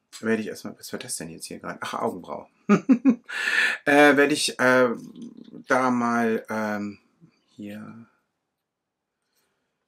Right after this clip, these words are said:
ne, ist silikonfrei, sieht aus wie Silikon, ist es aber nicht.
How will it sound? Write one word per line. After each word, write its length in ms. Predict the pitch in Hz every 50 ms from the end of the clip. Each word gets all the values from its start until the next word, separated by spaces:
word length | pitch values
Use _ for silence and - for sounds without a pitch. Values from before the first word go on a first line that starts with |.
| _ _ _
ne, 300 | 110 95 95 98 113 147
ist 140 | 113 - -
silikonfrei, 840 | - 127 131 123 - - 143 139 143 139 135 - - 101 110 139 175
sieht 280 | - 160 196 208 - -
aus 220 | 175 190 185 -
wie 80 | 170 151
Silikon, 640 | 135 135 131 131 135 123 - - 127 131 143 151
ist 180 | - - 127 -
es 140 | 123 113 -
aber 300 | - 95 98 101 101 98
nicht. 480 | 101 110 139 196 226 - - - -